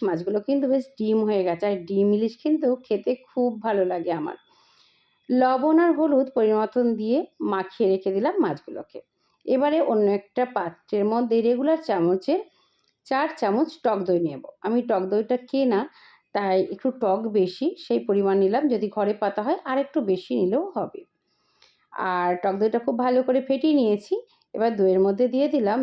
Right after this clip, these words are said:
দু চামচ পরিমাণ পোস্ত বাটা। আর এখানে দু টেবিল চামচ কালো সর্ষে একটু জল আর লবণ দিয়ে বেটে নিয়েছি, সেটাকে ঠিক এভাবে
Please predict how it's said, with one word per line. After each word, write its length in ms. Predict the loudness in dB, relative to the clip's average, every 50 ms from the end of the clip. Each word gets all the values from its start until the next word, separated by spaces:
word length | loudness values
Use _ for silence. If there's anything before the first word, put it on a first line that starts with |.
| -2 -2
দু 120 | -2 -4 -4
চামচ 380 | -2 -2 0 0 2 0 0 -2 -2
পরিমাণ 380 | -2 0 0 2 2 2 2 2 0 0
পোস্ত 300 | -2 -2 -2 -2 -4 -4 -2 -2 -2
বাটা। 260 | -4 -6 -10 -16 -18 -18 _ _ _ _ _ _ _ _ _ _ -8
আর 120 | -4 -2 -2
এখানে 300 | -2 -2 0 2 2 2 2 2
দু 120 | 0 -2 0
টেবিল 340 | 2 2 2 2 0 -2 -2
চামচ 380 | 0 0 0 0 2 0 0 -2 -4 -12 _ _ _ _ _ _
কালো 260 | -2 0 2 4 4 2 2 2
সর্ষে 400 | 0 0 0 0 -2 -2 -2 -2 -2 -2 -4 -8
একটু 220 | -8 -2 0 2 2 2 0 0 -2
জল 240 | 0 2 2 4 2 2
আর 80 | 2 2 2
লবণ 240 | 0 2 2 2 2
দিয়ে 160 | 2 2 0 0
বেটে 180 | -2 -2 0
নিয়েছি, 360 | 0 0 0 0 -2 -2 -4 -4 -4 -6 -12 -20 _ _ _ _
সেটাকে 420 | -4 -2 -2 -2 -2 -2 0 0 0 0 0 -2
ঠিক 160 | -4 -4 -4 -6 -8 -4
এভাবে 420 | -2 0 0 0 0 0 2 2